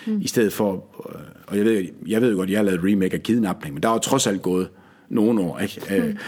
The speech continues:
Speaker 1: og Villas for Valby var jo, var jo ny, ikke? Og
Speaker 2: Mm.
Speaker 1: Team Albert var også ny.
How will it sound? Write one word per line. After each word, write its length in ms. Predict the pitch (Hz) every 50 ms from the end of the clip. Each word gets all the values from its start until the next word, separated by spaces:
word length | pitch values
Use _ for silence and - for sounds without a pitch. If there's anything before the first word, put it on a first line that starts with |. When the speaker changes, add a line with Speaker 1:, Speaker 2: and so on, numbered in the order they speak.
| - - -
Speaker 1:
og 140 | - 113 101
Villas 240 | 120 139 165 160 -
for 60 | 113
Valby 180 | 107 113 117 117
var 160 | 104 98 95
jo, 180 | 92 80 73 76 - - -
var 160 | - - 98 92
jo 120 | 87 87
ny, 260 | 90 90 90 78 - 90
ikke? 200 | 127 - - - - -
Og 200 | - - 113 104 98 98 - -
Speaker 2:
Mm. 60 | - -
Speaker 1:
Team 200 | - 110 101 98
Albert 240 | 95 76 71 80
var 60 | - 64
også 240 | 62 - - -
ny. 140 | 69 71 -